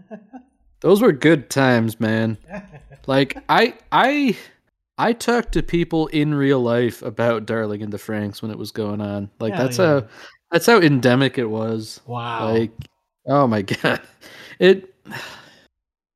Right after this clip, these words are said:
Speaker 2: those were wild times. And then it shit the bed. But that, that's, that might be a review for another day.
Speaker 1: There you go. We haven't had anyone review it, I don't think.
Speaker 2: Okay, I haven't watched it since. I might be due for it.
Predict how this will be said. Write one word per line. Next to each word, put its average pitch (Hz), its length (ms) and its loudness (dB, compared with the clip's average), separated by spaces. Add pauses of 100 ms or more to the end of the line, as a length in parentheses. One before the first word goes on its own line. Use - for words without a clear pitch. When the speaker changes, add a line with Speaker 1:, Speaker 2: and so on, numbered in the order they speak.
(240)
Speaker 2:
those 143 200 0
were 131 120 2
wild 113 260 2
times. 104 380 -2 (280)
And 147 120 4
then 196 100 6
it 135 80 2
shit - 300 0
the 120 80 -2
bed. 101 340 -2 (540)
But 104 260 -8
that, 151 220 2
that's, 202 360 2 (360)
that 156 100 -2
might 180 160 4
be 170 80 2
a 147 80 6
review 131 340 2
for 123 200 -2
another 110 260 -2
day. 107 240 -4
Speaker 1:
There 139 260 -6
you 120 60 -6
go. 107 260 -8
We 117 140 -10
haven't 135 200 -8
had 131 360 -10 (300)
anyone 156 340 -2
review 131 300 -6
it, 117 100 -6
I 110 220 -8 (1500)
don't 120 300 -14
think. 107 380 -18 (760)
Speaker 2:
Okay, 117 480 -4
I 190 120 2
haven't 156 240 0
watched 117 340 0
it 104 100 -2
since. 113 500 -4
I 113 40 -4
might 117 180 -2
be 110 100 -6
due 110 220 0
for 113 320 -2
it. 117 140 -2